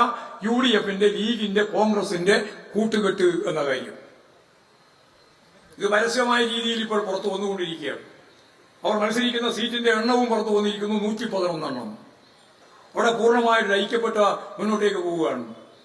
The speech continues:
പാലക്കാട് ഉപതെരഞ്ഞെടുപ്പിന്റെ ഭാഗമായിട്ട് ഈ ഐക്യം ഉണ്ടായിരുന്നു, പാർലമെന്റ് തെരഞ്ഞെടുപ്പിന്റെ ഭാഗമായിട്ട് ഇവിടെ ഈ ഐക്യം ഉണ്ടായിരുന്നു. കെ സി വേണുഗോപാൽ ഇവിടെ ജയിച്ചത് എസ് ഡി പി ഐയുടെയും ജമാഅത്ത് ഇസ്ലാമിന്റെയും വോട്ട് കൊണ്ടുകൂടിയാണ്. കേരളത്തിൽ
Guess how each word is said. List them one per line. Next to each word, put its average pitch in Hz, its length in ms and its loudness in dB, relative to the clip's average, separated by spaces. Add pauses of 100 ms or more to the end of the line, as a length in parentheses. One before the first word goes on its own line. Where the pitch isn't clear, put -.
(840)
പാലക്കാട് 233 520 6 (300)
ഉപതെരഞ്ഞെടുപ്പിന്റെ 226 560 2
ഭാഗമായിട്ട് 226 500 2
ഈ - 100 -2
ഐക്യം 220 220 -4
ഉണ്ടായിരുന്നു, 180 420 -2 (960)
പാർലമെന്റ് 240 500 2
തെരഞ്ഞെടുപ്പിന്റെ 233 420 0
ഭാഗമായിട്ട് 233 520 2 (300)
ഇവിടെ 233 200 2 (320)
ഈ - 20 4 (120)
ഐക്യം 226 280 0
ഉണ്ടായിരുന്നു. 202 460 0 (720)
കെ 190 180 2
സി 247 160 -2
വേണുഗോപാൽ 233 520 6
ഇവിടെ 233 200 2
ജയിച്ചത് 233 360 0 (340)
എസ് 196 140 -4
ഡി 247 120 -4
പി 233 120 0
ഐയുടെയും 233 320 4 (260)
ജമാഅത്ത് 233 380 0
ഇസ്ലാമിന്റെയും 226 560 -2
വോട്ട് 220 200 -2
കൊണ്ടുകൂടിയാണ്. 214 600 -2 (1600)
കേരളത്തിൽ 214 360 0